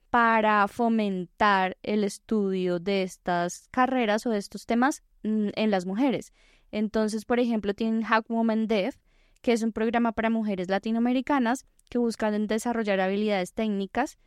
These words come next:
eh, soft skills y habilidades de liderazgo en el ámbito de la tecnología. La idea es que puedan aprender desde cero y pueden aprender temas como full stack, especialización en backend como en frontend, pseudocódigo, algoritmos y estructuras de datos, Python,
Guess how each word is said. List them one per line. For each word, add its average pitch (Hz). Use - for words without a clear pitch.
eh, 208
soft 220
skills 233
y 233
habilidades 220
de 180
liderazgo 220
en 220
el 190
ámbito 180
de 180
la 180
tecnología. 180
La 220
idea 214
es 220
que 269
puedan 277
aprender 208
desde 233
cero 254
y 254
pueden 220
aprender 233
temas 214
como 226
full 220
stack, 254
especialización 208
en 202
backend 247
como 208
en 190
frontend, 254
pseudocódigo, 247
algoritmos 247
y 226
estructuras 196
de 220
datos, -
Python, 233